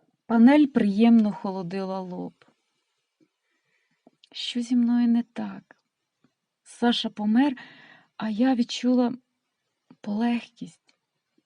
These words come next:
Але ж я любила його чи ні?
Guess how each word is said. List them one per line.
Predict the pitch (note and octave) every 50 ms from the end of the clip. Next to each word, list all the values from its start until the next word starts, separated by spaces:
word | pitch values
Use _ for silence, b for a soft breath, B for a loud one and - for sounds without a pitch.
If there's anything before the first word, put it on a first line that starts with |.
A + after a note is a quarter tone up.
| _ _ _ _ _ _ - _ _
Але | - A3+ B3 A#3 A#3+ A#3+
ж | G#3+ G#3
я | G3 G#3 A#3+ A3+
любила | A3+ A#3+ G#3 A#3+ D4+ D#4 C4+ B3+
його | A3 G3 G3 E3+ E3+ F#3+ F#3 F3 b b b b b b b b b b b b b b b _ _ _ _ _ _ _ _ _ _ _ _ _
чи | - - - - A3
ні? | G#3+ G#3 G3+ G3 F3 E3 E3